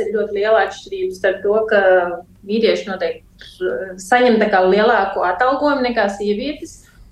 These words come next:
Un, ja skatīties, ā, skatāmies arī, nu, tādos vadošos amatos vienmēr ir vairāk vīrieši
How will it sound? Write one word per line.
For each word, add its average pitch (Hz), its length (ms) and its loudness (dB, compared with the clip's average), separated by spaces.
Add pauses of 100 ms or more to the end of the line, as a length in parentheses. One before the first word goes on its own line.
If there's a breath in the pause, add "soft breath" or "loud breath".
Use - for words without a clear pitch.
(120)
Un, 220 240 -2
ja 214 160 2
skatīties, 233 720 -2
ā, 208 300 -6
skatāmies 226 580 0
arī, 214 140 2 (180)
nu, 208 140 2 (100)
tādos 202 320 0
vadošos 202 560 2
amatos 220 560 -4
vienmēr 190 380 -2
ir 180 80 -2
vairāk 185 340 2
vīrieši 185 600 -2